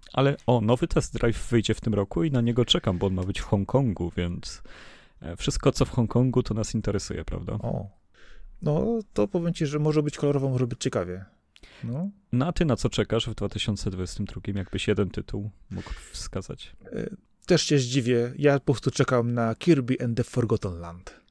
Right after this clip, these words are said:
Speaker 2: Po prostu
Speaker 1: No przecież to mnie nie dziwi, ja też bym go wymienił, ale jest Gran Turismo,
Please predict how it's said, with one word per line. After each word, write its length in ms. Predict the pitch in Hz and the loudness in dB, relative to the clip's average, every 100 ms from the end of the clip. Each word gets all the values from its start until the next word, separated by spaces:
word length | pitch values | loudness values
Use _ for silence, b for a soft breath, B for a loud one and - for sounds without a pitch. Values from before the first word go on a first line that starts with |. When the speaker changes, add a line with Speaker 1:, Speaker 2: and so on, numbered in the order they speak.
| - | -10
Speaker 2:
Po 100 | 123 | -6
prostu 400 | - 127 - 135 | -2 -2 2 2
Speaker 1:
No 60 | 113 | 2
przecież 280 | - 147 | -4 -6
to 120 | - 135 | -4 -2
mnie 160 | 139 | 4
nie 140 | 151 143 | 6 8
dziwi, 320 | 147 104 101 | 6 6 4
ja 100 | 101 | 4
też 200 | - 101 | 2 2
bym 120 | 110 | 2
go 120 | 104 | 4
wymienił, 440 | 95 95 101 104 104 | 2 2 2 2 2
ale 120 | 104 | 0
jest 120 | 98 | 0
Gran 200 | - 104 | 0 0
Turismo, 400 | - 117 95 | 0 -4 -4